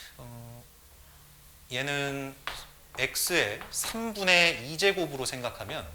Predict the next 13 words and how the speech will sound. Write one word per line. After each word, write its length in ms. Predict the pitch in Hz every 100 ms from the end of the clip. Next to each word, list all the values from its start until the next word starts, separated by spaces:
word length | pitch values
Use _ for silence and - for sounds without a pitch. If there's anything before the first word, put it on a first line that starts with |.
| - - - - - - - - - - - - - - - - -
이 40 |
분자를 460 | - 147 165 170 170
따로따로 400 | 233 247 180 143
써보자. 580 | 139 113 95 104 - -
그러면 420 | 135 135 131 131 - -
X의 520 | 131 - - 170 165
일 220 | 165 208
제곱에서 640 | 214 220 175 151 139 147 143
삼분의 500 | - 220 214 202 120
이 60 |
제곱으로 400 | 117 127 117 117
나눈 360 | 101 95 151 160
거니까 480 | 120 98 - 151